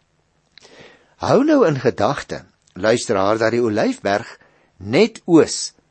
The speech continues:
van Jerusalem geleë is. 'n Mens het dus van die berggang af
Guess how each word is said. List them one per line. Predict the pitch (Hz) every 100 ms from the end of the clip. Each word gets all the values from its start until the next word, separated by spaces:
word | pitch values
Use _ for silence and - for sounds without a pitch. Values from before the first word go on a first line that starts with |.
| _ -
van | 139
Jerusalem | 110 110 117 123 113
geleë | 107 104 92 90 67
is. | - - - _ _ _ - -
'n | 117 120
Mens | 120 233 294
het | 220
dus | 139 151 -
van | - 127
die | 107
berggang | 104 185 262 202
af | 90 101 -